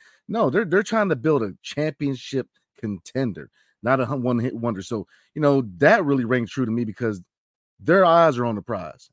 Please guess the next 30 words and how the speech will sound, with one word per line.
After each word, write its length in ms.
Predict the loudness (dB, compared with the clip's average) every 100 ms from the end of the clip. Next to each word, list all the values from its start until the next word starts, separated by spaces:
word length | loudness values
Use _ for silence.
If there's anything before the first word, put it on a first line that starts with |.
| -8
And 120 | -2
that's 240 | -2 -2
something 380 | -8 -10 -8 -6
I've 160 | -6 -6
been 140 | -8
waiting 260 | -6 -6 -6
for 360 | -8 -6 -8 -12 _ _ _ -8
in 160 | -4
D 140 | -2 -2
C 220 | -4 -6
for 120 | -4
a 60 | -4
long 180 | -4 -4
time 220 | -6 -6
as 80 | -4
far 180 | -2
as 80 | -2
the 80 | -4
Wizards, 260 | -10 -10 -8
man, 160 | -8
because 420 | -8 -6 -6 -8 _ _ _ _ -2
we 140 | 0
just, 260 | 0 -2 -4
it 160 | -4 -2
feels 160 | 0
like 220 | 0 0
forever 320 | 0 0 0 -2
we've 160 | -4
just 140 | -4 -4
been 300 | -4 -4